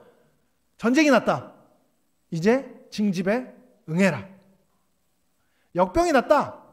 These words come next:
이 도시에서 저 도시로 이주해라. 세금을 낼 때가 됐다. 너희들 세금을 내가 올릴 거다. 세금을 더 많이 내라. 이런 소식이었습니다.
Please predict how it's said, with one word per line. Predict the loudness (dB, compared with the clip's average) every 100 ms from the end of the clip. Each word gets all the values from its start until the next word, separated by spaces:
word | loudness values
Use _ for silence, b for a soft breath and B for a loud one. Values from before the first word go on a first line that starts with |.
| _
이 | -8
도시에서 | -4 -4 -2 -2 -2 -2
저 | -4
도시로 | -2 -4 -4 -4 -4 B B B
이주해라. | -4 -4 -2 -4 -4 -2 -2 -2 -14 -20 _ _ _ _ _ -6
세금을 | -4 -2 0
낼 | 0
때가 | 2 2
됐다. | 2 2 2 2 -8 -10
너희들 | -8 -6
세금을 | -6 -4 -2
내가 | 0 2
올릴 | 2 2
거다. | 4 4 4 -2 -16 -20 -16
세금을 | -10 -4 -2 -2 -4 -20 _
더 | -2
많이 | 2 2 2
내라. | 2 2 -2 -12 -20 _ _ _ _ _ _ _ _ _ _ _ _
이런 | -6 -6
소식이었습니다. | -6 -8 -8 -12 -14 -18 -20